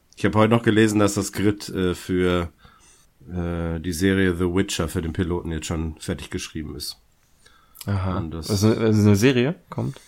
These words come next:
Speaker 1: Äh, ich glaube ja. Ich glaube, es soll eine Witcher-Serie dann am
Speaker 2: Von
Speaker 1: Ende
Speaker 2: Netflix?
Speaker 1: Von Netflix, ja. Aber das wird sicherlich noch dauern.
Speaker 2: Ja, cool. Ja, die guck ich mir auch gerne mal an.
Speaker 1: Äh, ja, dann hab ich einen Tipp für dich, weil ich hab nämlich, äh, zwischenzeitlich auch was geguckt, und zwar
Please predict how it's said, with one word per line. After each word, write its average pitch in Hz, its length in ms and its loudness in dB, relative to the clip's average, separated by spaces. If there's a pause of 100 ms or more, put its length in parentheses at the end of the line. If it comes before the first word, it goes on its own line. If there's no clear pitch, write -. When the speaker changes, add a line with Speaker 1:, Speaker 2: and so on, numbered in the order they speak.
(220)
Speaker 1:
Äh, 92 400 2
ich - 200 -6
glaube 78 560 -2
ja. 98 380 2 (120)
Ich - 80 -20
glaube, 85 200 -10
es - 80 -12
soll 101 120 -4
eine 95 180 0
Witcher-Serie 82 920 -4 (300)
dann 82 160 -10
am 80 40 -6
Speaker 2:
Von 104 180 0
Speaker 1:
Ende 104 160 2
Speaker 2:
Netflix? - 500 -6
Speaker 1:
Von 90 300 -6
Netflix, 82 440 -8
ja. 80 140 -8 (600)
Aber 92 140 0
das 90 160 -2
wird 90 120 -4
sicherlich 85 340 -4
noch 78 140 -4
dauern. 76 340 -4
Speaker 2:
Ja, 98 240 -2
cool. 101 180 0 (840)
Ja, 92 400 -2
die - 60 -20
guck 101 200 -4
ich 90 80 -12
mir 95 160 -2
auch 98 280 -8
gerne 98 180 -6
mal 101 140 -6
an. 104 80 -8 (500)
Speaker 1:
Äh, 110 240 6 (380)
ja, 127 220 8
dann 107 420 2
hab 165 80 6
ich 175 100 0
einen 127 100 -2
Tipp 180 160 2
für 160 140 2
dich, 170 220 2
weil 120 100 2
ich 123 120 -2
hab 110 120 0
nämlich, 139 320 0
äh, 117 120 -4
zwischenzeitlich 123 580 -4
auch 113 80 -4
was 117 140 -6
geguckt, 117 300 -8
und 101 80 -4
zwar 101 580 2